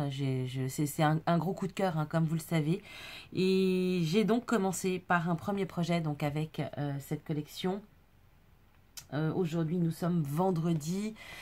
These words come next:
Euh, j'ai terminé ce projet lundi, mais comme j'avais une grosse allergie, je ne pouvais, euh, enfin, je, je, je parlais, mais en tout cas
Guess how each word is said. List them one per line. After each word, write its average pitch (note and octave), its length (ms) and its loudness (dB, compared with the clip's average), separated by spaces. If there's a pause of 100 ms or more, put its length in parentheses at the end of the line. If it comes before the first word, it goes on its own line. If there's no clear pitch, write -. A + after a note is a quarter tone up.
(380)
Euh, F3 240 0
j'ai D#3+ 340 -2 (120)
terminé F3 760 4
ce - 180 -4
projet E3 380 0
lundi, E3 560 2
mais D3 140 4
comme E3+ 200 0
j'avais E3 460 2
une C#3+ 640 -2
grosse G3+ 320 -2
allergie, F3+ 300 4
je E3+ 100 0
ne D#3+ 80 4
pouvais, E3+ 460 -2
euh, C#3 220 -2
enfin, A2 320 -6
je, - 160 -12
je, C#3 300 -2
je D3+ 140 -2
parlais, F3+ 320 2
mais E3 140 4
en C#3 40 0
tout C#3 120 -8
cas E3+ 180 0